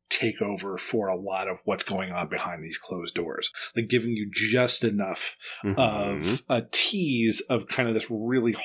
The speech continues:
Speaker 1: horrible, debaucherous stuff, uh,
Speaker 2: Right.
Speaker 1: but then letting your mind kind of run with it.
Speaker 2: Mm-hmm.
Speaker 1: And as, you know, we as Hellraiser fans would expect, it culminates in the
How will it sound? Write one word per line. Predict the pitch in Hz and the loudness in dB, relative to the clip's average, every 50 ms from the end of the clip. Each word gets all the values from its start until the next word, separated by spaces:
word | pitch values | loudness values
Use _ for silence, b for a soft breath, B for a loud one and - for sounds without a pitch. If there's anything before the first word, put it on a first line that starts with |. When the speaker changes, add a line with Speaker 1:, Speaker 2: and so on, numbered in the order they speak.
| - | 0
Speaker 1:
horrible, | - 113 110 113 110 104 104 98 95 | 0 2 2 2 2 2 0 0 -2
debaucherous | 92 92 87 - 92 98 98 - - 95 87 - | -2 -4 -2 -2 -2 -2 -2 -4 -4 -2 0 2
stuff, | - - - - 110 95 87 - - - B B B B B B B - - | 2 4 4 2 0 0 -2 -2 -6 -8 B B B B B B B -2 0
uh, | 120 | 0
Speaker 2:
Right. | 110 107 101 104 | 2 0 0 0
Speaker 1:
but | 131 127 - | 0 0 2
then | - 123 120 120 | 2 0 0 2
letting | 117 120 113 113 110 | 2 2 2 2 2
your | 110 110 110 | 2 0 0
mind | 107 107 101 101 104 101 - | 0 -2 -2 -4 -4 -6 -4
kind | - 113 104 | -2 -2 -2
of | 98 95 | -2 -4
run | 95 92 95 95 92 | -6 -6 -6 -6 -6
with | 85 - | -6 -6
it. | - - - _ _ - - - - - - _ - | -8 -10 -12 _ _ -20 -18 -16 -16 -18 -12 _ 0
Speaker 2:
Mm-hmm. | 104 104 95 85 80 80 78 82 107 - _ _ _ _ _ _ _ - | 0 2 2 0 -2 -4 -6 -6 -8 -8 _ _ _ _ _ _ _ 0
Speaker 1:
And | 139 127 123 117 117 117 113 113 110 110 107 - _ _ _ _ _ _ _ - | 2 4 4 4 4 4 4 2 2 0 -2 -4 _ _ _ _ _ _ _ 0
as, | 113 117 117 113 117 123 117 - - - - - | 2 4 4 6 6 6 6 6 4 2 2 2
you | 131 123 | 2 2
know, | 110 104 | 2 2
we | 107 104 113 113 107 | 2 2 4 4 4
as | 107 110 - | 4 2 2
Hellraiser | - 120 113 110 107 107 95 107 104 | 4 4 4 4 4 4 4 2 0
fans | - - 113 107 107 104 101 | 2 0 0 0 0 -2 -4
would | 104 101 | -2 -2
expect, | 104 - - - 180 180 175 - - - | 0 0 0 2 2 0 0 -2 -4 -2
it | 139 123 - - | -2 -2 -2 -4
culminates | - - 160 151 143 143 131 120 113 117 113 - - - - | 0 2 2 4 4 4 4 4 4 4 4 2 0 -2 0
in | - 123 113 110 110 107 B B B B B _ | 2 2 4 4 2 0 B B B B B _
the | - 120 123 | 2 2 2